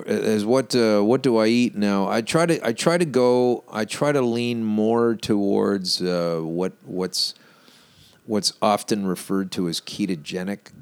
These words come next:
So, like, higher fat and protein. And, and, uh, I, I eat a lot of my own stuff. I make a lot of my own stuff just because, uh,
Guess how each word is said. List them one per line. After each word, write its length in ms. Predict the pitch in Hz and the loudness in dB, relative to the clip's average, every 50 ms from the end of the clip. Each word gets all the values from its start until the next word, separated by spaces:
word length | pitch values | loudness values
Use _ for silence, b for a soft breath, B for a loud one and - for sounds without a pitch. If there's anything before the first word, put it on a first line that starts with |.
| - - | -14 -10
So, 200 | - - 92 92 | -8 -6 -6 -6
like, 180 | 92 92 - - | -6 -8 -8 -6
higher 340 | - 110 113 110 110 107 | -4 -2 0 0 0 0
fat 460 | - - - - 110 104 104 107 - - | -2 -4 -6 -4 -2 -2 -2 -4 -6 -8
and 120 | 98 87 | -12 -8
protein. 640 | - 107 98 98 104 98 - 113 110 110 110 110 104 - _ _ _ _ _ _ _ - - | -4 -2 -2 -2 -2 -4 -4 -4 -4 -4 -6 -8 -10 -14 _ _ _ _ _ _ _ -14 -10
And, 240 | 98 98 95 95 - - - | -8 -8 -8 -8 -10 -10 -10
and, 300 | 90 95 92 92 90 90 | -8 -6 -6 -4 -4 -4
uh, 240 | 90 87 85 85 - | -2 -2 -4 -4 -4
I, 220 | - 123 120 117 - | -4 -4 -4 -4 -2
I 100 | - 143 | 0 0
eat 140 | 165 180 165 | 2 4 4
a 40 | 160 | 4
lot 160 | 147 143 139 | 4 2 2
of 80 | 127 | 2
my 220 | 123 117 113 113 117 | 0 0 0 0 0
own 180 | 117 113 107 | 0 0 -2
stuff. 500 | - - - - - - 104 101 95 - | -2 -4 -4 -4 -2 -2 -2 -2 -2 -4
I 80 | 98 101 | -6 -6
make 260 | 113 131 139 147 - | -2 -2 -2 -2 0
a 60 | 135 | 0
lot 180 | 123 123 117 113 | 0 2 2 2
of 60 | 107 | 0
my 240 | 104 98 98 98 98 | 0 -2 -2 -2 -2
own 220 | 98 101 98 92 | -2 -4 -4 -4
stuff 500 | 85 - - - - 92 92 95 90 - | -6 -8 -6 -6 -4 -4 -4 -4 -4 -6
just 220 | - 104 113 110 - | -8 -8 -8 -6 -8
because, 500 | 156 - - - 98 95 95 90 - - B B B B B B B B B B B | -10 -8 -4 -2 -2 -2 -2 -2 -6 -8 B B B B B B B B B B B
uh, 260 | - 85 85 85 82 | -8 -6 -6 -6 -6